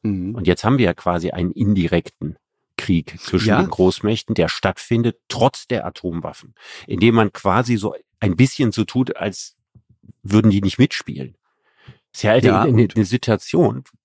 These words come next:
Speaker 2: die ich mir vor wenigen Jahren noch überhaupt nicht hätte ausmalen können. Und wir können auch nach wie vor sozusagen das Risiko nicht kalkulieren,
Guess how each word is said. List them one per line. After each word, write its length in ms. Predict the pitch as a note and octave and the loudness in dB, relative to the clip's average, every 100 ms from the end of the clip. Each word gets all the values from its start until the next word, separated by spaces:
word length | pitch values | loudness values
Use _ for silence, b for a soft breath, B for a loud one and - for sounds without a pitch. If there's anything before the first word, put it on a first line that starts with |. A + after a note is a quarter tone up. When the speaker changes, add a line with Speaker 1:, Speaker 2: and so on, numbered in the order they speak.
| _ | _
Speaker 2:
die 120 | A#2 | -8
ich 140 | A2 - | -6 -2
mir 260 | A#2 G#2 - | -2 -2 -6
vor 260 | - - | -8 -2
wenigen 320 | B2 C#3+ A#2+ | 0 0 2
Jahren 340 | A#2 A2+ C#3 A2 | 2 2 0 -2
noch 140 | G2 - - | -4 -6 -2
überhaupt 560 | F#3+ D#3 A#2 C#3+ - | 2 2 2 -2 -2
nicht 160 | A#2+ - | -2 -2
hätte 220 | B2 - | -4 -2
ausmalen 500 | B2 C3 - E2 E2+ | -4 -6 -10 -10 -10
können. 300 | - - - _ B B B B B B B - | -12 -14 -18 _ B B B B B B B -2
Und 180 | G#2 G#2+ | 0 2
wir 100 | G#2 | 0
können 300 | C3 C#3+ - | 2 2 0
auch 180 | G#2 | -2
nach 220 | G#2+ G2+ - | -2 -6 -8
wie 80 | F2+ | -10
vor 340 | - F3+ D3+ | -6 -4 -2
sozusagen 360 | G#2 F2+ - F#3 | -6 -8 -6 -4
das 220 | F2 - | -4 -4
Risiko 420 | C3+ D#3+ C#3 - F2+ | -2 -2 -2 -6 -8
nicht 180 | E2+ - | -8 -6
kalkulieren, 720 | E2 - - - F2 A#2 | -6 -4 -8 -6 -6 -6